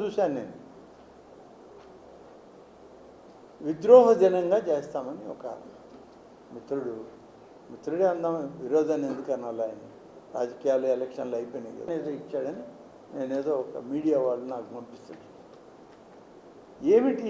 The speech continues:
ఇక్కడ విద్రోహం? నాకైతే అర్థం కాదు.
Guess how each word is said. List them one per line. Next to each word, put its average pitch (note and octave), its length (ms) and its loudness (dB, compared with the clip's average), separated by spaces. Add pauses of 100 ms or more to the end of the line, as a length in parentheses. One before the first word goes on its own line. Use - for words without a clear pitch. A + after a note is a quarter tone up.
ఇక్కడ F3+ 200 2 (140)
విద్రోహం? D3 480 -2 (2500)
నాకైతే D#3 400 0
అర్థం E3 200 -6 (100)
కాదు. G2 160 -10